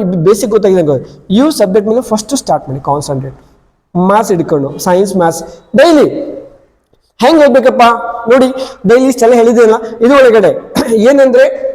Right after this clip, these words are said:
ಒನ್ ವೀಕ್ ಹಿಸ್ಟ್ರಿ ಓದಿ, ಒನ್ ವೀಕ್ ಜಿಯೋಗ್ರಫಿ,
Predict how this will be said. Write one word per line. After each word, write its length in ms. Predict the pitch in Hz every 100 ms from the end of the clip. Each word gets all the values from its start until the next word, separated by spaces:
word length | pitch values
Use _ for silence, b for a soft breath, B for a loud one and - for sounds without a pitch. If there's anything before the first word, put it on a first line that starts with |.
| - - _ _ _ _ _ -
ಒನ್ 260 | 214 294
ವೀಕ್ 200 | 285 302
ಹಿಸ್ಟ್ರಿ 320 | - 196 - 185
ಓದಿ, 440 | 135 101 - - - _
ಒನ್ 240 | 180 233 247
ವೀಕ್ 120 | 262
ಜಿಯೋಗ್ರಫಿ, 520 | 180 196 185 180 247